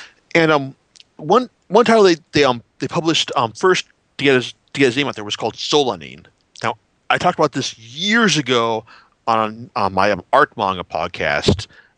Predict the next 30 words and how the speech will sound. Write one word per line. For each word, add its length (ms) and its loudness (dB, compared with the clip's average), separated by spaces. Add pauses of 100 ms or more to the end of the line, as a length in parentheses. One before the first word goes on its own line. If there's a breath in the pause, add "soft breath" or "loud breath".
(140)
Um, 360 -8 (220)
this 120 -6
is 160 -16 (240)
way 480 4
back 260 0
in 60 -18
the 60 -18
day, 160 -12
back 320 -6
when, 320 -10
um, 280 -6 (540 loud breath)
back 160 0
when 80 -4
I 40 -2
used 220 -10
to 60 -16
record 320 -8
these 160 -10
things 240 -8
one-on-one 480 -4
with 180 -12
John 460 2
and 140 -12
all, 280 -6 (400 loud breath)
and 140 -6
the 60 -12
crew, 420 0 (320 loud breath)
um, 160 2
back, 260 -2 (480)
um, 320 -2